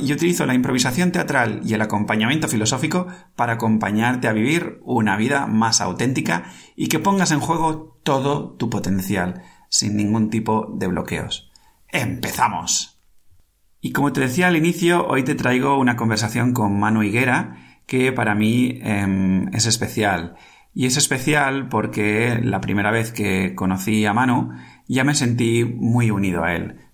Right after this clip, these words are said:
como si fuera un hermano de sangre y de alma. Me dejé notar esta sensación, algo que el Javi del pasado no se hubiera permitido jamás,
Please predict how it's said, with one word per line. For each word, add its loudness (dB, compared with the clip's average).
como 2
si 0
fuera 2
un 0
hermano 0
de 0
sangre 0
y 0
de -2
alma. -6
Me 0
dejé 2
notar 2
esta 2
sensación, 0
algo -2
que 0
el 0
Javi 0
del 0
pasado -2
no 0
se -4
hubiera 0
permitido -2
jamás, -4